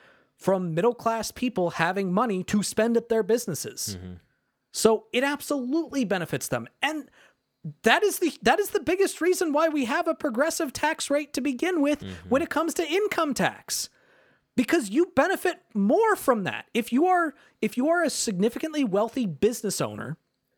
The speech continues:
Speaker 1: you rely more on the multitude of roads all around the entire nation
Speaker 2: Mm-hmm.
Speaker 1: so that people can get to your business.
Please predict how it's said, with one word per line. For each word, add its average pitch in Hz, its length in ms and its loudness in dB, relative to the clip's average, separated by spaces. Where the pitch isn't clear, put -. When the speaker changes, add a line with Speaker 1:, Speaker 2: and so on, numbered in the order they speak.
Speaker 1:
you 254 260 4
rely 285 500 2
more 190 640 2
on 208 140 2
the 220 120 2
multitude 247 600 2
of 165 240 0
roads 185 560 6
all 277 300 6
around 269 380 2
the 247 140 2
entire 233 460 0
nation 214 600 0
Speaker 2:
Mm-hmm. 90 240 -14
Speaker 1:
so 240 180 8
that 247 180 -4
people 294 320 0
can 285 160 0
get 254 180 -2
to 277 100 -2
your 277 120 0
business. 220 640 -2